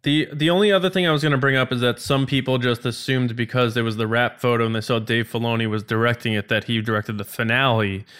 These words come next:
but shows don't always direct in sequence. So this could have been episode one, it could have been episode five, or ch-, I should say chapter five, or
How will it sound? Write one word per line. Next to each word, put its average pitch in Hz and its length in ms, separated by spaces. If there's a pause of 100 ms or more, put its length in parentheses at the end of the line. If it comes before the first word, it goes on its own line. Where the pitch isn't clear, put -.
(260)
but 104 220
shows 117 320
don't 110 200
always 110 280
direct 107 400
in 95 80
sequence. 147 520
So - 300
this 104 160
could 120 140
have 107 80
been 107 100
episode 104 460
one, 131 320
it 131 160
could 113 100
have 110 80
been 104 160
episode 98 400
five, 117 400
or 120 140
ch-, - 100
I 110 120
should - 140
say 98 120
chapter 120 420
five, 117 560
or 101 300